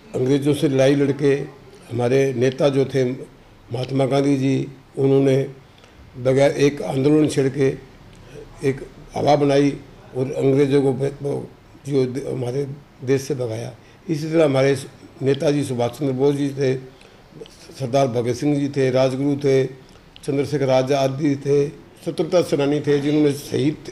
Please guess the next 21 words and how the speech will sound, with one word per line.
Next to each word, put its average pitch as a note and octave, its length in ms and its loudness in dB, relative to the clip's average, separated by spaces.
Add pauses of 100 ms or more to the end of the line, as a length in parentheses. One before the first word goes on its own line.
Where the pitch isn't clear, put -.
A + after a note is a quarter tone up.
(120)
हुए C3+ 300 4 (560)
और C#3 60 -2
देश C#3+ 400 0
को D3 160 0
आज़ाद C3+ 340 2
कराया। C3+ 420 -6 (800)
उस G3 320 -6
आज़ादी D3 420 2
का D#3 420 4 (680)
हमें C#3 240 4
आज C#3 280 4
ये C3+ 180 4
स्वतंत्रता C3 520 -4
दिवस B2+ 260 -4
हम A#2 140 -8
मना C3 180 -8
रहे F3 140 -8
हैं। F3+ 180 -12 (760)
उसमें C3 500 2 (340)
बहुत D3 340 0
सी C#3+ 500 -4